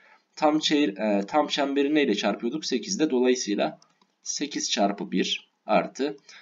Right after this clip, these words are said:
üç bölü dörtü neyle çarpıyorduk? Altı çarpı bir ile çarpıyorduk. Bunlar iki tane olduğu için çarpı iki diyebiliriz. Artı bir tane de çeyrek var. Onu da iki çarpı bir ile çarpmış.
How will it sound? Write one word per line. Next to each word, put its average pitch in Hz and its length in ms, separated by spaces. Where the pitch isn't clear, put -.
üç - 220
bölü 151 220
dörtü 151 540
neyle 117 200
çarpıyorduk? 110 560
Altı 127 320
çarpı 127 400
bir 135 80
ile 120 120
çarpıyorduk. 123 460
Bunlar 143 280
iki - 180
tane 131 240
olduğu 127 240
için 131 240
çarpı 117 360
iki 95 220
diyebiliriz. 139 600
Artı 147 580
bir - 60
tane 156 220
de 156 80
çeyrek 131 460
var. - 260
Onu 117 220
da - 80
iki - 200
çarpı 120 420
bir 120 120
ile 80 200
çarpmış. 170 640